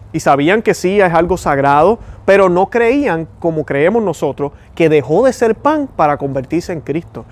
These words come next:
Entonces la iglesia luchó contra eso por más de quinientos, seiscientos años, para que ahora estos charlatanes que están en el poder en muchos lugares estén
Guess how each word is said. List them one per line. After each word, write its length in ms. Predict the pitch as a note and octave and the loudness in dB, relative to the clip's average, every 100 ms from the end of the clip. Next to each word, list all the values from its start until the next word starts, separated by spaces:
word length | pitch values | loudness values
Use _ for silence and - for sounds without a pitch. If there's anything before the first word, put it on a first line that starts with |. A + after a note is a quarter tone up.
| - | -20
Entonces 340 | - F3+ - | 0 0 4
la 60 | F#3+ | 4
iglesia 380 | D3 E3+ B3 D4 | 4 2 4 2
luchó 280 | G#3 - G3+ | 0 -2 -2
contra 380 | B3+ G3+ C#3 | -2 -2 -4
eso 320 | F3+ C4 G#3 - - - | -4 -4 -8 -10 -18 -4
por 180 | E3 D#3 | 0 0
más 320 | D3 F3+ C4 | 2 0 2
de 80 | A3+ | -2
quinientos, 560 | - E3 D3 G3 B3+ A3 | -2 -4 -2 -2 -4 -4
seiscientos 480 | D3 D#3+ F3 G3+ D3 | -4 -4 -4 -6 -4
años, 260 | E3 G3+ | -6 -4
para 220 | - D3 | -2 -2
que 120 | B2 C#3+ | 0 2
ahora 500 | D3 B3 A3+ D3 - - - | 4 4 2 0 -6 -18 -12
estos 240 | C#3+ A#3 | -6 -4
charlatanes 580 | A#3 B3 G#3+ D#3+ G#3 A#3+ | -2 0 2 0 -2 -4
que 100 | F#3 | -6
están 180 | E3 F3+ | -6 -4
en 100 | G#3+ | -6
el 60 | |
poder 300 | - E3+ F3+ | -2 -2 0
en 60 | D3+ | -4
muchos 240 | D#3+ A3+ | -6 -4
lugares 440 | A3+ A#3+ C#4+ F3+ D3+ - - | -2 0 0 -2 -6 -14 -6
estén 520 | D#3+ - E3+ G#3 A#3+ | -6 0 2 2 0